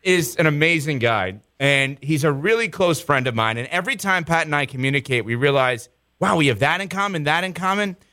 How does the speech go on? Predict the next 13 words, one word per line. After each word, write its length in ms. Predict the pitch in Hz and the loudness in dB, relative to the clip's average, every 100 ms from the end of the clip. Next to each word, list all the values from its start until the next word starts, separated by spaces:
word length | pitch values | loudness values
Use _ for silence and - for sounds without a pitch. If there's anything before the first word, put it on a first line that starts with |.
| _ _ _ | _ _ _
But 120 | - 233 | 0 2
let's 220 | 330 330 | 2 2
talk 260 | 285 285 | 2 2
about 260 | 277 226 208 | 2 2 4
our 140 | 185 | 2
one 460 | 165 165 202 196 160 - | 2 2 2 2 -2 -4
big 200 | 139 165 | 0 0
fight 380 | 120 - 131 - | -2 0 0 -2
we 140 | 98 85 | -10 -6
had, 280 | 80 76 - _ _ _ _ _ _ _ _ _ _ _ | -4 -6 -8 _ _ _ _ _ _ _ _ _ _ _
if 180 | - 147 | 0 0
we 100 | 151 | 0
could. 280 | 127 - 87 | -2 -2 -4